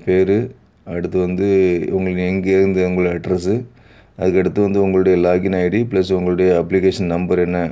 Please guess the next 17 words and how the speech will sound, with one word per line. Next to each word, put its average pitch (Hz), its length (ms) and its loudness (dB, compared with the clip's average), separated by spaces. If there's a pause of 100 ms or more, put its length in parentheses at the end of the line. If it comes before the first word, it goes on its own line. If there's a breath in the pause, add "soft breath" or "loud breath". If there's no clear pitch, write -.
(140)
அப்படிங்கிறத 87 400 -4
போட்டுட்டு, 87 340 -2
என்ன 98 200 0
கோர்ஸ்க்கு 95 340 -2
நீங்க 90 160 -4
அப்ளை 90 140 -2
பண்ணீங்க 90 260 -2
அப்படின்னு 85 220 -4
மென்ஷன் 85 200 -6
பண்ணீங்க. 87 280 -4
அதுக்கடுத்து 92 240 0
நீங்க 92 200 -4
யார் 90 280 0
ஆத்தரைசேஷன் 92 640 -2
கொடுக்கீங்க, 90 300 -4
அவங்களுடைய 87 460 -2
பேரு, 90 440 -2